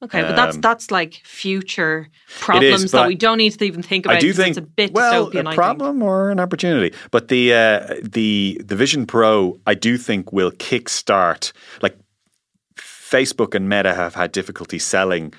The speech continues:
Speaker 2: their, their smart glasses because it's Meta and it's Facebook and you, you, it's suspicious from the start. I think with the Vision Pro, if they establish the concept as something potentially interesting,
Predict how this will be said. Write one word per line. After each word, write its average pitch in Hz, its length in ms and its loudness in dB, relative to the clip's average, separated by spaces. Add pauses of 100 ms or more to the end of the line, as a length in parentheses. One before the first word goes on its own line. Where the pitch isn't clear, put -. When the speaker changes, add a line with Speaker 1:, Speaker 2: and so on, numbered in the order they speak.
(300)
Speaker 2:
their, 82 640 -2
their 85 120 0
smart 87 360 -4
glasses 73 520 -6
because 80 720 -6
it's - 220 -12
Meta 90 380 -4
and 76 120 -12
it's - 140 -14
Facebook 82 540 -6
and 73 260 -14
you, 80 200 -18 (120)
you, 80 180 -12 (160)
it's - 320 -12
suspicious - 420 -2
from - 160 -8
the 69 80 -8
start. 82 440 -2 (640)
I 110 60 0
think 113 520 -4 (640)
with 98 260 -4
the 95 140 -2
Vision 90 340 -2
Pro, 147 540 2 (100)
if 95 220 -6
they 92 340 -2 (100)
establish 139 520 -2
the - 60 -8
concept 95 480 -4
as - 80 -4
something 87 440 -6
potentially - 640 -8
interesting, 87 640 -4